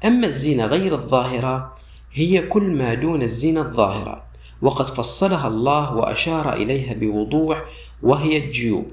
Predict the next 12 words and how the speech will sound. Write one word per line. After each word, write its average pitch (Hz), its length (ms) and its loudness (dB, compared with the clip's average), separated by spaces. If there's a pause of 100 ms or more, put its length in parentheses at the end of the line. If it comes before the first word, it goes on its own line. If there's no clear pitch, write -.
(360)
"وليضربن 127 880 0
بخمورهن 107 920 -2
على 151 400 -2
جيوبهن". 117 680 -4 (720)
والجيب 175 640 0 (300)
هو 185 260 4
كل 214 180 2
تجويف 143 640 -2
وله 135 420 0
أطراف. 101 460 -2 (160)
قال 101 280 0
تعالى: 151 600 -2